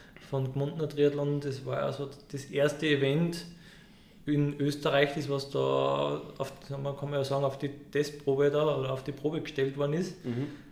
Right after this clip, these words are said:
Speaker 1: Der Bewerb war ja wahnsinnig gut besetzt, also wir haben
Speaker 2: Wahnsinn.
Speaker 1: da Olympia-Qualifikant, äh, Lukas Hollers am Start gehabt und diverse andere Athleten.
Speaker 2: Leon
Speaker 1: Also
Speaker 2: Pauger.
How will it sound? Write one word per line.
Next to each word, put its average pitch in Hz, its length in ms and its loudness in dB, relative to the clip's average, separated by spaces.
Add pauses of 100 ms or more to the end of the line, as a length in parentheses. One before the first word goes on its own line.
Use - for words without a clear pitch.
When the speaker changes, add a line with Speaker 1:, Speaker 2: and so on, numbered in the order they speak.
(220)
Speaker 1:
Der 127 80 2
Bewerb 131 460 6
war 131 140 4
ja 135 180 2
wahnsinnig 147 460 -2
gut 151 200 -8
besetzt, 143 540 0
also 131 300 0
wir 127 120 0
haben 131 200 2
Speaker 2:
Wahnsinn. 131 240 4
Speaker 1:
da 131 440 8
Olympia-Qualifikant, 135 1500 0
äh, 135 180 0
Lukas 135 400 0
Hollers 143 320 4
am 147 100 -2
Start 135 460 2
gehabt 139 260 2 (880)
und 139 320 0
diverse 135 380 2
andere 143 280 4
Athleten. 135 360 4
Speaker 2:
Leon 123 160 10
Speaker 1:
Also 135 160 8
Speaker 2:
Pauger. 135 360 6